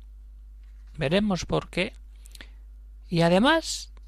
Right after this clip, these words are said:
las puertas no están cerradas y no va a entrar nada manchado ahí. Es lo que vamos a ver en este programa de hoy. ¿Qué pasa cuando uno entra en esa ciudad que vimos por fuera, los muros de jaspe, todas esas piedras preciosas, y ahora entramos? ¿Qué tenemos ahí?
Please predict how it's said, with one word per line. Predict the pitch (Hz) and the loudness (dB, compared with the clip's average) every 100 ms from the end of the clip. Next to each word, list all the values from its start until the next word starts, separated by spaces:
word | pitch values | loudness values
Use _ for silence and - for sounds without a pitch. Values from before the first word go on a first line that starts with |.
| - - | -20 -8
las | - 165 - | 2 2 4
puertas | - 262 240 254 240 - 180 | 6 6 6 2 2 2 0
no | 185 214 220 - | 6 6 4 -2
están | - 147 - - 180 175 180 | -4 -4 0 4 4 4 -4
cerradas | - 147 139 165 139 131 151 - 233 | -4 -2 2 2 2 -2 -10 -10 -6
y | 170 | -2
no | 208 214 | 4 6
va | 190 | 6
a | |
entrar | 175 - 196 175 175 | 4 4 4 4 0
nada | 214 269 233 175 | 6 6 6 2
manchado | 160 151 147 - 165 165 160 - | 0 -4 -2 2 2 2 -2 -4
ahí. | 131 156 | -6 -2
Es | 180 | -2
lo | 175 | 0
que | 165 | 0
vamos | 165 151 143 | 0 0 2
a | |
ver | 165 180 - - - - | 2 2 -2 -16 -18 -8
en | 147 156 | -4 -2
este | - 165 | -2 -2
programa | 151 139 143 147 147 147 | -2 0 0 0 0 -4
de | - 123 | -8 -10
hoy. | - - - - - | -10 -12 -14 -16 2
¿Qué | 302 | 6
pasa | 302 254 220 208 | 10 10 10 8
cuando | 190 226 | 6 6
uno | 247 233 | 8 10
entra | 254 247 220 202 | 10 6 6 6
en | 208 | 6
esa | 185 190 | 4 4
ciudad | 202 202 208 | 4 6 6
que | 196 | 4
vimos | 190 196 180 | 2 2 4
por | 185 170 | 4 4
fuera, | - 240 220 | 6 6 8
los | 190 170 | 6 4
muros | 202 196 175 | 6 6 6
de | 170 | 6
jaspe, | 220 208 - 202 | 6 6 4 2
todas | 190 165 | 4 4
esas | 175 | 2
piedras | - 196 170 | 2 4 4
preciosas, | - 226 190 | 2 0 4
y | |
ahora | 202 196 | 6 6
entramos? | 185 247 247 196 165 | 6 10 10 8 2
¿Qué | 240 | 0
tenemos | 240 226 214 185 175 | 2 4 4 4 4
ahí? | 160 135 | 2 0